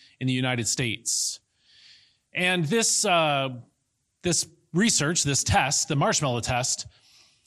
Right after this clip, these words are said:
studied children as they were offered either a small immediate reward or a bigger reward in the future. Specifically, they made a room.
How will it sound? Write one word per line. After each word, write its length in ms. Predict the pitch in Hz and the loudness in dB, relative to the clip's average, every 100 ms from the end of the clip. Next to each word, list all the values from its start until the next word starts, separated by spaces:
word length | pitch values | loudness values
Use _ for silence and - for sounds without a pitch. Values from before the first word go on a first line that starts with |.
| - _ _ | -20 _ _
studied 600 | - - 247 240 214 151 | -4 -2 2 2 2 -2
children 640 | - 240 285 170 156 151 165 | 0 2 2 2 0 0 -2
as 240 | 165 160 | -2 0
they 100 | 190 | 2
were 160 | 190 196 | 2 2
offered 560 | 220 208 165 156 156 - | 2 2 0 0 -2 -2
either 580 | 226 190 147 143 156 - _ _ _ - | 0 2 2 0 -2 -6 _ _ _ -6
a 80 | 147 | -2
small 420 | - 185 220 220 | 0 4 4 4
immediate 420 | 202 226 202 156 | 2 2 0 0
reward 680 | 156 139 127 120 117 143 147 - - | 0 0 2 0 0 -2 -4 -10 -6
or 160 | 165 | 0
a 60 | 160 | 2
bigger 680 | 131 226 170 170 170 170 - _ | 4 2 2 2 2 0 -8 _
reward 640 | 160 170 147 135 135 160 151 - _ _ 123 | 2 4 4 4 2 0 -4 -10 _ _ -4
in 100 | 139 | -2
the 80 | |
future. 500 | 139 185 165 147 110 104 | 0 0 0 0 0 -2
Specifically, 800 | - 160 147 190 151 135 101 107 _ _ - - - _ _ _ - | -4 0 0 0 0 -2 -4 -8 _ _ -20 -20 -20 _ _ _ -6
they 120 | 127 | 0
made 180 | 143 185 | 2 4
a 60 | |
room. 440 | 175 196 202 247 | 4 4 4 4